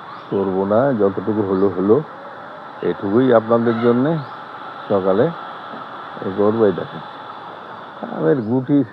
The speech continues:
যদি আসে, আহ, এভাবেই আর কি, গুটি আসলে এভাবেই লিচুর, আহ, লিচুর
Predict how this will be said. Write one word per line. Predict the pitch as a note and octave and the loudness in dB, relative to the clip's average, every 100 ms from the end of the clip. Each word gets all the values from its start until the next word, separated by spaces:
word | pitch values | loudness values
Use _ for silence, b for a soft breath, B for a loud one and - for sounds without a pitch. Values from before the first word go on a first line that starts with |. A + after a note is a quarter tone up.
| - - - - - A2+ | -14 -18 -16 -14 -6 2
যদি | A2+ G#2 G#2 F2 - - - | 2 2 -2 -4 -14 -20 -6
আসে, | A2 A2+ - F#2 F#2+ | 2 2 4 2 2
আহ, | - - - - - - - - - - - - - - | -4 -20 -20 -20 -20 -20 -20 -20 -16 -12 -10 -10 -12 -6
এভাবেই | C3+ A#2 A2+ B2+ A2 | 0 2 4 2 2
আর | E2+ F2 | 0 -2
কি, | - E2 - - - - - - - - - - - - - - - - - - E2+ F2 | -8 -10 -12 -20 -20 -20 -20 -20 -20 -16 -14 -12 -14 -18 -20 -18 -18 -16 -14 -10 -6 -2
গুটি | F2+ - G2+ F#2 - - - - - - - - - - - - - - | -4 -2 -2 -2 -4 -14 -18 -20 -20 -18 -18 -18 -18 -18 -20 -20 -12 -2
আসলে | F#2+ - G2+ G#2+ G#2 | -2 0 2 6 6
এভাবেই | F#2+ G#2 A2+ F3 - - - - - - - - - - - - - - | 4 2 2 0 -2 -18 -18 -18 -18 -18 -18 -18 -16 -16 -18 -20 -18 -8
লিচুর, | - C3+ B2+ - C#3 A#2+ | 4 6 6 4 2 2
আহ, | - - - - - - - - - - E3 A2 G#2 G2+ A#2 | -6 -20 -20 -20 -20 -18 -18 -18 -18 -10 -4 0 0 2 2
লিচুর | C#3 - C3+ | 0 0 -4